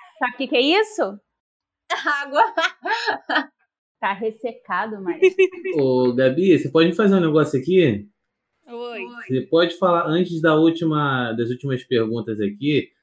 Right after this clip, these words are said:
Speaker 3: você pode falar quantos pontos cada um tem?
Speaker 4: Sim, vamos lá. Ale, você tá, peraí, como, como que era a regra mesmo? É quinhentos mil,
Speaker 1: Cinco, cinco.
Speaker 4: quinhentos mil e um milhão, né?
Speaker 1: Isso.
Speaker 4: Ale, você tá com um milhão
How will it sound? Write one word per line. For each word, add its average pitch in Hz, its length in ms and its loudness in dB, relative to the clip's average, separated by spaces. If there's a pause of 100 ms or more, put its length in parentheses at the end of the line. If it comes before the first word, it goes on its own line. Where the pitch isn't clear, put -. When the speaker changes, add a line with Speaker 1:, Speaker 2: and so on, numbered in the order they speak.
(120)
Speaker 3:
você - 80 -20
pode 147 220 2
falar 147 260 0
quantos 175 240 -4
pontos 143 320 -4
cada 123 260 0
um 117 140 -4
tem? 139 340 -4 (1000)
Speaker 4:
Sim, 196 480 -16 (260)
vamos 202 220 -10
lá. 196 240 -4 (680)
Ale, 233 420 -4
você 240 300 -12
tá, 226 420 0
peraí, 233 280 2 (120)
como, 302 280 -8
como 339 200 -10
que 415 80 -8
era 392 80 -2
a 339 40 -6
regra 262 300 -12
mesmo? 254 380 -16
É 220 340 -18 (180)
quinhentos 240 360 -10
mil, 233 40 -14
Speaker 1:
Cinco, 302 320 4
cinco. - 120 -10
Speaker 4:
quinhentos 311 420 2
mil 349 280 2
e 277 200 -12
um 262 60 -12
milhão, 202 320 -12
né? 220 240 -14
Speaker 1:
Isso. 214 640 0 (320)
Speaker 4:
Ale, 226 280 2
você 247 140 -16
tá 240 160 -8
com 247 160 -20
um 262 60 -12
milhão 233 320 -12